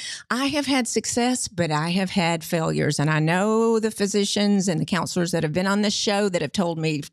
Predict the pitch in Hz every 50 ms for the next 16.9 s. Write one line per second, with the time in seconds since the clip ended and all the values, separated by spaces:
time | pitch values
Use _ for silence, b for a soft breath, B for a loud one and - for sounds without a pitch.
0 | _ - - - - - 160 185 - - - 214 220 226 226 220 - 214 214 214
1 | 214 208 180 170 165 - - - - 214 208 226 226 - B B B B B B
2 | B B - 214 - 254 277 - - - 127 123 139 143 - 151 135 b b b
3 | b b b b 247 247 247 254 240 240 240 233 - - 180 180 175 170 175 165
4 | - - - - 165 170 180 190 - - - - - - - - - - 254 269
5 | 277 285 320 392 - - 311 285 226 202 220 226 226 196 190 180 175 165 180 -
6 | 196 165 160 165 165 160 165 175 185 185 190 185 165 160 151 151 151 - - -
7 | 180 165 160 - - 214 - - - - B B B B B B B - 202 208
8 | 208 208 190 - - - - 254 254 285 320 277 262 254 180 - 160 165 151 156
9 | 156 160 165 160 B B B B B B _ - - 247 349 415 392 349 320 302
10 | 285 277 269 240 190 185 180 180 - 185 175 175 151 151 156 - - 165 151 160
11 | 160 - 143 139 - - - - - 185 170 165 160 160 156 180 190 156 147 160
12 | 165 160 180 - - - - - - - - - - 311 415 508 523 403 - -
13 | 202 190 180 190 196 - - 175 185 165 156 175 208 233 - - 269 269 - 277
14 | 226 208 190 - 185 170 160 160 170 185 208 233 247 - 262 175 165 165 170 170
15 | 190 196 226 233 233 214 196 180 180 175 165 160 170 165 160 185 185 170 170 170
16 | 170 170 165 156 160 - - 165 - 165 165 160 - 180 170 160 160 170